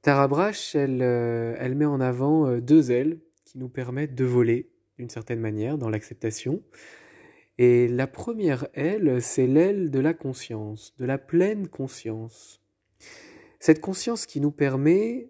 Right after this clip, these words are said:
par l'observ-, par l'observation, de lâcher nos scénarios intérieurs, tout en les accueillant, que ce soit des scénarios de douleur ou de désir.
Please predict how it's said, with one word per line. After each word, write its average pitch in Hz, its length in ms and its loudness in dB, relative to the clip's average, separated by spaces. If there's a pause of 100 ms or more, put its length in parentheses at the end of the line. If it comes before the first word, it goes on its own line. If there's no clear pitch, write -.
(200)
par 202 180 0
l'observ-, 160 420 4
par 180 240 -8
l'observation, 143 840 -2 (480)
de 131 120 2
lâcher 175 460 2
nos 165 140 2
scénarios 147 640 2
intérieurs, 120 840 -4 (800)
tout 196 180 -4
en 214 40 4
les 139 260 4
accueillant, 151 440 2 (1000)
que - 100 -20
ce 123 140 -4
soit 127 240 0
des 123 100 2
scénarios 123 880 2
de 113 140 -6
douleur 127 580 2
ou 113 80 -4
de 104 100 -8
désir. 131 560 0